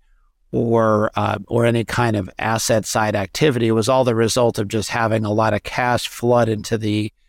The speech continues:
to the startup ecosystem. And then the decision really, the fatal decision really there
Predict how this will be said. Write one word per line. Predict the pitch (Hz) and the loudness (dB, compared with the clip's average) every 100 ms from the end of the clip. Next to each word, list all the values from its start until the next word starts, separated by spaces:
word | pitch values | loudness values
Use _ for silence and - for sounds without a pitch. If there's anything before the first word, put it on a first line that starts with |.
| _ _ _ | _ _ _
to | 131 | 0
the | 113 | 0
startup | - - 120 110 110 95 | 0 0 2 4 2 0
ecosystem. | 110 117 107 - 101 - 107 - _ _ _ - | -2 2 2 2 -2 -4 -6 -10 _ _ _ -4
And | 131 135 | 0 2
then | 143 135 120 | 2 2 2
the | 127 | 0
decision | 113 107 - 190 160 143 123 | 0 -2 2 2 2 2 0
really, | 120 127 117 | 2 2 2
the | 110 | 2
fatal | - 190 196 92 | 0 0 2 2
decision | 117 - 120 101 107 | 0 0 0 0 -2
really | 104 107 107 | -2 0 0
there | 101 107 104 101 | 0 2 2 0